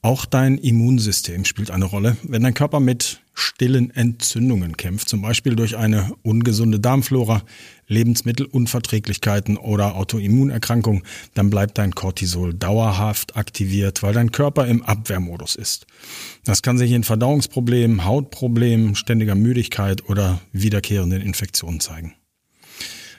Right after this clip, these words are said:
Und auch sehr beeinflussend, dauerhafter Perfektionismus und ständige Reizüberflutung. Wir leben in einer Welt, die nie stillsteht. Ständig erreichbar sein, soziale Medien, To-Do-Listen,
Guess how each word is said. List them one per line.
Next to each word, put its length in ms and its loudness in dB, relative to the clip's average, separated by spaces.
Und 120 2
auch 140 2
sehr 160 2
beeinflussend, 800 0
dauerhafter 640 0
Perfektionismus 880 -2
und 400 2
ständige 600 0
Reizüberflutung. 880 -6
Wir 100 4
leben 180 4
in 80 2
einer 220 2
Welt, 480 0
die 120 2
nie 360 4
stillsteht. 680 -6
Ständig 400 -2
erreichbar 460 0
sein, 280 4
soziale 380 0
Medien, 440 4
To-Do-Listen, 760 0